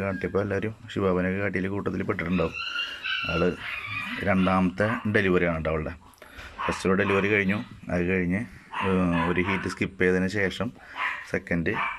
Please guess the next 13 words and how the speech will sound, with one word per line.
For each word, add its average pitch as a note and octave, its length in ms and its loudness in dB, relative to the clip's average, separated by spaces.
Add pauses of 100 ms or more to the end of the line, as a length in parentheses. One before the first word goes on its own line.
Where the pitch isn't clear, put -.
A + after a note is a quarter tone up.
(160)
നമ്മൾ F#2 260 2
ലിറ്റർ F2 260 -2
ഇറങ്ങിയിട്ടുള്ളതാണ്. E2+ 520 2 (100)
ഇന്ന് F2+ 220 2 (680)
പുലർച്ചെ F#2+ 540 2 (280)
ഒരു G2 180 2 (600)
അഞ്ചര F#2 380 4 (300)
ഓട് G2+ 140 0
കൂടിയിട്ട് G2+ 340 0
സ്റ്റാർട്ട് G2 300 0
ചെയ്ത E2 240 2
ഡെലിവറി E2 300 2
ആട്ടോ. - 140 -2